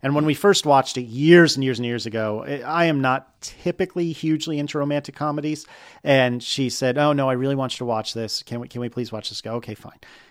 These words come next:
And I actually really love that movie as well. And, and it might be at least in part because she loves it so much, and I just enjoy watching her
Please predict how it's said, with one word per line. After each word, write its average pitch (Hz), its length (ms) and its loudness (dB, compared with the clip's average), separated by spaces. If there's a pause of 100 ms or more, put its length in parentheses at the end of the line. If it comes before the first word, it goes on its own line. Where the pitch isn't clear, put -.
(120)
And 135 320 0
I 147 200 4
actually 113 500 -2
really 113 460 -4
love 104 240 -8
that 110 120 -10
movie 110 260 -10
as - 120 -12
well. 110 220 -8
And, 139 160 -4
and 170 200 -4
it 196 40 -4
might 240 200 2
be 190 180 -2
at 147 180 -8
least 139 260 -4
in 117 100 -4
part 135 360 0
because 117 240 -8
she - 180 -6
loves 135 260 -2
it 143 120 -8
so 147 100 -4
much, 143 300 -6
and 117 60 -8
I 110 40 -6
just 113 260 -10
enjoy 120 480 -6
watching 117 380 -4
her 123 460 -4